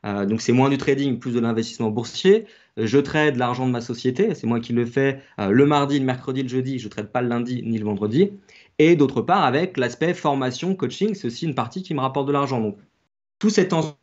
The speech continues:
me permet, moi, aujourd'hui, de vivre du trading. Mais c'est vraiment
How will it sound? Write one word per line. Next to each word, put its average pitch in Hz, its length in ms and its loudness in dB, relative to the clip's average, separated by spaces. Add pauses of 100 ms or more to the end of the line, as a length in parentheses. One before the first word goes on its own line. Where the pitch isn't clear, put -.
(280)
me 196 60 2
permet, 160 380 0
moi, 165 180 -2
aujourd'hui, 147 420 0
de 156 120 0
vivre 151 500 0
du 131 140 -2
trading. 135 400 0
Mais 110 120 2
c'est 120 120 0
vraiment 151 300 2